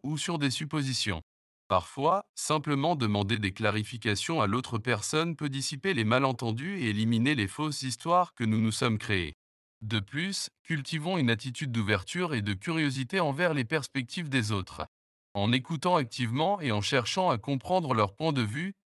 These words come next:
nous pouvons remettre en question nos propres histoires et être plus disposés à accepter différentes interprétations de la situation. En remettant en question les histoires que nous nous racontons, nous évitons les malentendus,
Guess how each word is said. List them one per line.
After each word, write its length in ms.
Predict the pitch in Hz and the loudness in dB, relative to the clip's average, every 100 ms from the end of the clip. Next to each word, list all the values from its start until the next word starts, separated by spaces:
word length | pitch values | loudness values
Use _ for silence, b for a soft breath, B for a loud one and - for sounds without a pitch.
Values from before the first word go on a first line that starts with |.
| - | -6
nous 220 | 151 185 | -2 -2
pouvons 320 | 208 185 185 | -2 0 2
remettre 420 | 160 170 190 - | 2 2 2 0
en 80 | 131 | -2
question 440 | 117 139 - 180 180 | -2 -4 -2 -2 0
nos 140 | 127 | 0
propres 480 | - 180 - 123 117 | 2 2 2 -2 -2
histoires 560 | 113 139 156 190 180 _ - | -4 0 2 2 0 _ 0
et 140 | 127 | 2
être 260 | 135 - 117 | 2 0 -4
plus 240 | - 175 | -4 -4
disposés 520 | 160 151 139 131 180 | -4 -6 -2 -2 2
à 60 | 175 | 2
accepter 480 | 107 - 123 107 131 | 2 0 -4 -2 -2
différentes 640 | 117 113 127 135 170 135 | -2 2 2 2 0 0
interprétations 840 | 131 139 110 131 120 110 - 175 | 0 0 0 -2 0 0 0 0
de 60 | 113 | 2
la 140 | 98 | 0
situation. 680 | - 123 120 107 - 92 82 _ _ _ _ 104 | 0 -4 0 0 0 -2 -6 _ _ _ _ 0
En 200 | 107 98 | 2 4
remettant 540 | 127 156 151 196 185 | 2 2 0 2 2
en 60 | 127 | 2
question 440 | 131 110 - 165 | -2 -2 -2 0
les 220 | 110 98 | 0 0
histoires 440 | 110 - 165 170 - | -4 2 4 4 2
que 100 | 107 | 2
nous 160 | 110 | 4
nous 100 | 110 | 4
racontons, 640 | 101 107 - 113 120 139 190 _ _ - | 4 2 2 -4 -2 -6 -6 _ _ -4
nous 300 | 147 170 190 | -2 0 -2
évitons 380 | 175 170 226 190 | -4 -4 0 2
les 120 | 135 | 4
malentendus, 720 | 143 156 135 131 117 165 | 6 6 2 0 -2 -4